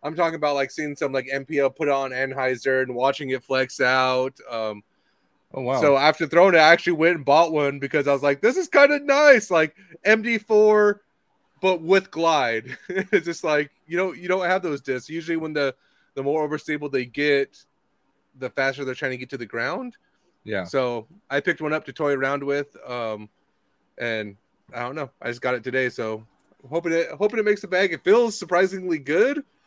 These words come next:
Speaker 1: but the top is very flimsy, so I don't know if it's gonna keep that stability for long.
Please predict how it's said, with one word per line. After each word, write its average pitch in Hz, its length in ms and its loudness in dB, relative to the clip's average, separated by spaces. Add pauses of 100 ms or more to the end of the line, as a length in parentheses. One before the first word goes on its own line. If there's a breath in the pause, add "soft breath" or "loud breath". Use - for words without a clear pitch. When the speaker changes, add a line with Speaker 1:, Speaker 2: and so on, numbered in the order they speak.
(340)
Speaker 1:
but 147 120 -2
the 143 80 0
top 165 380 2
is 139 140 -8
very 143 300 2
flimsy, 160 440 -4
so 156 140 -2
I - 20 4
don't 143 160 2
know 143 120 0
if 139 100 -4
it's 131 80 -14
gonna 131 120 -8
keep 139 280 -8
that 139 180 0
stability 135 480 -4
for 131 140 -10
long. 135 320 -10